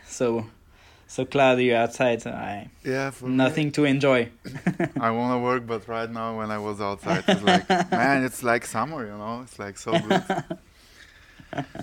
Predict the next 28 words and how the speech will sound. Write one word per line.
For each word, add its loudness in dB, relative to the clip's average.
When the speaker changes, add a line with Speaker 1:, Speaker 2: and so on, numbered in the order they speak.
Speaker 2:
But -2
it's -4
all 6
right. 4
People 0
enjoy 2
the 2
podcast, 0
so 2
better -2
do -4
some -4
stuff -2
for -8
them. -12
Speaker 1:
Yeah, 2
yeah, 0
it's -8
cool. -4
It's -8
cool. -6
Happy -2
to 0
be 6
Speaker 2:
So, 0
Speaker 1:
here 0
with 0
you. -2